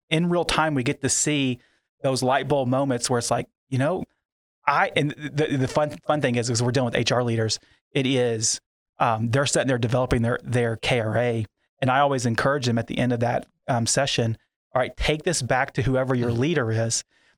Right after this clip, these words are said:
Speaker 1: and you sit down and you say, 'These are the three to five, whatever you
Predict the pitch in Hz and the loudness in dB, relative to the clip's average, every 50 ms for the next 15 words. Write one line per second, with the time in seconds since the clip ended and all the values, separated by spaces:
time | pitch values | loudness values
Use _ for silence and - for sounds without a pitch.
0 | _ - 147 127 123 139 180 - - - - - 160 160 151 127 113 127 147 143 | _ -2 -2 0 0 0 0 0 0 -2 0 0 0 0 0 0 0 0 0 0
1 | - - 143 135 127 113 - - _ _ _ _ _ - 139 156 - - 233 208 | 0 0 0 0 0 -4 -6 -10 _ _ _ _ _ -4 -2 -2 0 0 0 0
2 | 190 147 - - 147 151 165 165 156 - 143 123 120 117 123 127 135 135 143 135 | -2 -2 0 0 0 0 0 0 0 0 2 0 2 2 0 0 0 0 0 0
3 | 127 123 135 135 123 | 0 0 -2 -2 -4